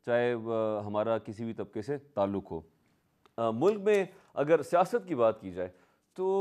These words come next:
अ, वज़ीर आज़म पाकिस्तान ने वफाकी काबीना से पहला जो उनसे उन्होंने discussion किया, उनसे खिताब किया है इजलास में, अ, उन्होंने सबसे पहले जिक्र किया कि सबसे पहले तो जो महंगाई है बढ़ती है उसको control करेंगे। उसके साथ साथ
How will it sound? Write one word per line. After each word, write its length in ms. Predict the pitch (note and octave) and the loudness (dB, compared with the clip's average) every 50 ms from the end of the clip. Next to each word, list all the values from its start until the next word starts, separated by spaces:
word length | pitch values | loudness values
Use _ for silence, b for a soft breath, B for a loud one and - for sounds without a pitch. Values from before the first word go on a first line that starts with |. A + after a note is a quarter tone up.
| G3 G3 G3 F#3+ | 2 0 0 0
अ, 640 | D#3+ D#3 E3 E3 D#3+ D#3+ D#3+ D#3 D3+ C#3+ - C#3 B2+ | -2 0 0 2 2 2 2 2 0 -4 -6 -6 -6
वज़ीर 200 | C#3 D3 F3 G3 | -4 -2 0 0
आज़म 260 | F#3+ F#3 F3 G3 G3 | 0 2 0 -2 -2
पाकिस्तान 580 | - E3+ D3+ C#3 C#3+ C#3 - C3 A#2+ A#2+ A2+ G#2 | 0 -2 -2 -2 -4 -4 -2 -2 0 0 -2 -4
ने 180 | F#2+ F2+ E2+ E2 - - | -8 -10 -10 -14 -14 -14
वफाकी 500 | A2 A2+ A#2 D3+ D3+ D3+ D#3 F3 F3+ F3+ F3+ F3 D3+ - C3 - | -14 -4 -2 -2 -2 0 -4 -8 -8 -8 -8 -10 -12 -14 -10 -2
काबीना 440 | - B2+ A#2+ A#2 B2+ B2+ C3+ C#3 C3 | -2 -2 0 0 -2 -4 -4 -4 -6
से 200 | B2 B2 G#2+ G#2 G2 - - - - _ _ _ _ | -6 -8 -8 -8 -10 -12 -18 -20 -20 _ _ _ _
पहला 340 | D#3+ D#3 E3+ E3+ G3 G3 F3 D#3 C3 b b b b b b - | 2 2 4 6 6 4 4 2 -2 b b b b b b -16
जो 180 | G#2+ G#2 B2+ B2+ | -8 -6 -6 -4
उनसे 260 | B2+ B2+ B2 - B2+ | -4 -6 -6 -6 -8
उन्होंने 220 | B2 B2 A#2+ A#2+ A#2 | -6 -6 -6 -6 -6
discussion 440 | G#2 G2 - - G#2+ - - D3 D3 | -8 -8 -8 -8 -8 -8 -8 -10 -10
किया, 240 | B2 A#2+ B2+ C3+ C3+ | -10 -10 -10 -8 -8
उनसे 200 | B2+ A#2+ - A#2 | -8 -10 -12 -12
खिताब 360 | F#2 G2+ F#2+ - G2+ A#2 B2+ | -12 -10 -4 0 0 0 0
किया 280 | B2+ - B2 B2 B2+ B2+ | -2 -6 -10 -6 -4 -4
है 120 | B2 A#2 G#2+ | -2 -4 -4
इजलास 400 | G2 F#2+ F#2+ G2 G#2 A2+ - - | -4 -2 0 0 0 0 -2 -8
में, 220 | B2 A#2+ A#2 A2+ A2 b b b b b b - | -10 -10 -10 -10 -12 b b b b b b -8
अ, 80 | - G#2+ G#2+ G#2+ G#2 G#2 G#2 - _ - | -4 -2 0 0 -2 -2 -4 -10 _ -8
उन्होंने 320 | F3 F#3+ G3 F#3+ F3+ F3+ | -6 -6 -6 -6 -6 -8
सबसे 220 | C#3+ D#3 D3 C#3+ | -8 -10 -14 -10
पहले 220 | C#3+ D3+ D3+ D#3 D3 | -8 -6 -4 -4 -6
जिक्र 200 | C3 B2 B2 C#3+ | -6 -6 -8 -8
किया 180 | C3+ C3+ D3 | -6 -6 -8
कि 140 | D3 B2 D3+ | -8 -8 -10
सबसे 380 | C#3+ - - E3+ - - - D#3+ | -10 -8 -10 -10 -8 -8 -10 -8
पहले 300 | - - C3+ C3+ C#3 C#3+ | -4 -2 -2 -2 -2 -4
तो 100 | C3 C#3 | -6 -8
जो 180 | B2+ B2+ C#3+ C#3+ | -6 -4 -4 -4
महंगाई 460 | - A#2 G#2+ A2+ G#2+ G#2+ G2+ A2+ B2+ | -4 -6 -6 -6 -6 -2 -2 -2 0
है 100 | D#3 E3 | 0 -2
बढ़ती 300 | C#3+ A2 G#2+ G2+ - - | -2 -2 -4 -6 -6 -8
है 40 | A2+ | -10
उसको 160 | A#2 - - | -8 -8 -6
control 380 | D#3 D#3+ D3 C3 A#2+ B2+ C3+ C3+ | -4 -4 -4 -2 0 0 0 0
करेंगे। 340 | A2 G2+ F2 E2 D#2 D#2+ D#2+ b b b b b b - | -2 -6 -10 -10 -14 -16 -18 b b b b b b -14
उसके 200 | D#3+ D3 F#3+ F#3+ | -6 -4 -4 0
साथ 200 | D#3 F3+ F3 F3 | 2 2 0 2
साथ 240 | F3 F#3 F3+ F3 | 2 2 2 2